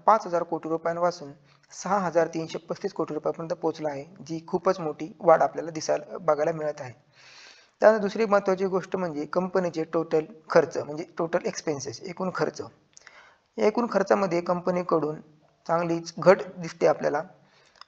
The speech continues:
मागील क्वार्टरमध्ये हा आकडा होता पाच हजार एक्केचाळीस कोटी रुपये. तिथून आकडा हा कमी होऊन आता झालेला आहे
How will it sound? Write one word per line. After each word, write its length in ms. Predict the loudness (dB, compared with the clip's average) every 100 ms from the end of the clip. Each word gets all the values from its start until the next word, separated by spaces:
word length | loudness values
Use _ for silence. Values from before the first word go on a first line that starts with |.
| -4
मागील 340 | 4 4 4
क्वार्टरमध्ये 560 | 4 4 4 0 -2 -6
हा 180 | -2 0
आकडा 180 | 2 4
होता 300 | 2 0 -8 -6 4
पाच 220 | 4 4
हजार 220 | 0 0
एक्केचाळीस 520 | 0 -6 -4 -2 -4 -4
कोटी 240 | -4 -2
रुपये. 320 | -6 -6 -8 -10 _ _ _
तिथून 300 | -6 -2 -4
आकडा 380 | 0 0 0 4
हा 100 | 4
कमी 280 | 4 0 0
होऊन 220 | 0 -2
आता 200 | 0 0
झालेला 320 | 0 0 2
आहे 180 | 0